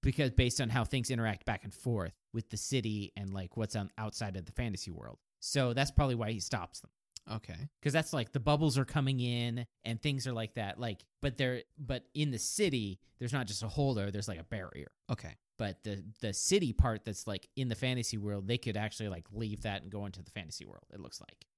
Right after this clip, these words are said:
Speaker 2: Okay, as long as you're in the book.
Speaker 1: Yeah, if you're in the
Speaker 2: The
Speaker 1: book,
Speaker 2: section of city.
Speaker 1: you can, like, leave that section of city and go into the regular world. But you can't go into the book section of city from the real world.
Speaker 2: Okay,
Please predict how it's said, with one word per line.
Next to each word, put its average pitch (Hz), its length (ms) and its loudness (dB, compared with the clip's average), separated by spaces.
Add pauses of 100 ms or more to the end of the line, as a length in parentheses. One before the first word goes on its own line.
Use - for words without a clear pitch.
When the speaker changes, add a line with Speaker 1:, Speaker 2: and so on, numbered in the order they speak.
Speaker 2:
Okay, 120 200 -2
as 98 80 -2
long 123 180 2
as 107 100 0
you're 110 160 -4
in 123 240 4
the 120 60 -2
book. 92 320 -6 (140)
Speaker 1:
Yeah, - 180 -2
if 151 160 -4
you're 151 100 -4
in 175 140 2
the 202 60 2
Speaker 2:
The - 60 2
Speaker 1:
book, 170 100 8
Speaker 2:
section 131 320 2
of 110 100 -4
city. - 460 -6
Speaker 1:
you 147 160 2
can, 143 180 0
like, 123 240 0
leave 156 360 6
that 123 200 6
section 117 300 -2
of 101 80 -4
city 101 360 -2
and 127 140 -2
go 123 220 2
into 113 180 -2
the 104 100 -4
regular 104 360 -2
world. 107 420 -4 (280)
But 135 180 -2
you 131 60 -2
can't 131 280 -2
go 123 220 0
into 127 380 -2
the 95 100 -6
book 151 320 6
section 110 420 -2
of 98 80 -4
city 95 300 -4
from 107 500 -2 (160)
the 131 80 -6
real 135 280 4
world. 64 280 -12 (140)
Speaker 2:
Okay, - 240 -6